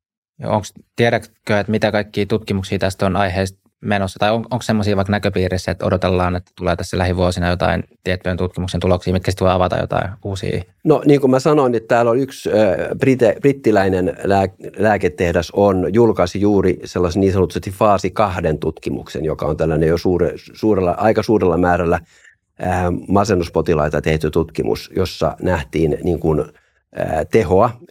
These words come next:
Speaker 2: ää, enemmän kuin mitä placebolla on, oli siinä tutkimuksessa. Ja, ja tämän perusteella on oletettavasti, että he on aloittaneet tällaisen fa-, kolmannen faasin tutkimuksen, joka on niin kuin va-, tavallaan se edel-, edeltää sitä, että,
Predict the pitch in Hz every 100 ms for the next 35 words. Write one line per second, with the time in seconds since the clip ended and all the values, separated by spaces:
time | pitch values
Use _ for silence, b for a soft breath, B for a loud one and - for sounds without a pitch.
0 | - 90 85 85 104 104 90 85 - 90
1 | 85 73 90 85 82 67 58 53 - -
2 | - - - - 80 69 78 69 - 73
3 | - 57 - - - - - b b b
4 | - 98 92 - 95 110 110 120 113 98
5 | 98 101 101 113 110 95 - 87 - 90
6 | 87 90 90 90 80 - 80 80 78 -
7 | - _ - - 82 80 85 82 - _
8 | - - 90 85 120 107 92 80 78 82
9 | 78 87 80 90 - 76 64 - 71 73
10 | 80 80 82 82 - 85 82 80 - 110
11 | 101 85 - - 110 107 90 69 87 82
12 | 76 80 80 73 - 71